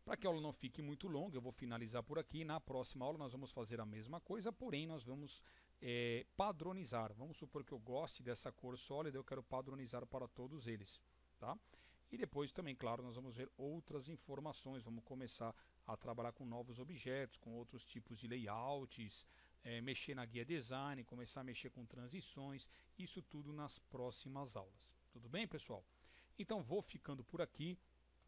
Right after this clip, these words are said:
espero que vocês tenham gostado dessa aula. Quem gostou, é, não deixa de curtir, de favoritar e também de se inscrever no canal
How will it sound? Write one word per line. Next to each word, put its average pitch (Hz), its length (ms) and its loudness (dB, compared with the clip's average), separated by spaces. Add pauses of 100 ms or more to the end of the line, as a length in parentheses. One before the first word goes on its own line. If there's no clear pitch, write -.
(340)
espero 143 320 2
que 143 140 -4
vocês 135 280 -4
tenham 131 220 -4
gostado 110 480 -2
dessa 120 300 2
aula. 143 260 6
Quem 151 160 -6
gostou, 139 420 -2 (460)
é, 120 240 2
não 127 140 -4
deixa 135 240 -2
de 127 100 -6
curtir, 117 400 -4
de 135 140 -4
favoritar 120 640 0
e 123 60 0
também 120 280 -4
de 120 160 -6
se - 160 -2
inscrever 117 520 0
no 117 100 -4
canal 139 420 2